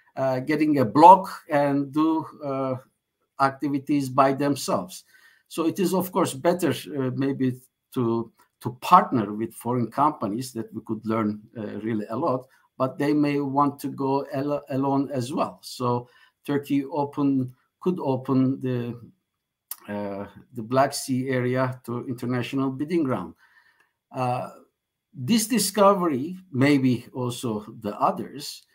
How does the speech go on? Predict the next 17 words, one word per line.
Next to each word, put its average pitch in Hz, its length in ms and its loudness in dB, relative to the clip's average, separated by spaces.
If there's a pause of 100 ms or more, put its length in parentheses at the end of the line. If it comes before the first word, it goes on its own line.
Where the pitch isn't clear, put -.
(460)
would 143 240 0
also 185 520 0
allow, 165 640 6 (220)
uh, 135 380 -6 (420)
to, 147 100 -2 (720)
uh, - 80 -10
allow 170 200 6
Turkish 185 440 -4
Petroleum, 160 600 -2 (680)
uh, - 100 -14 (880)
to 143 80 -8
gain 175 280 6
expertise 170 1300 -4 (160)
and, 147 540 -2
uh, 147 300 -4
technical 170 460 0
capacity, 160 800 4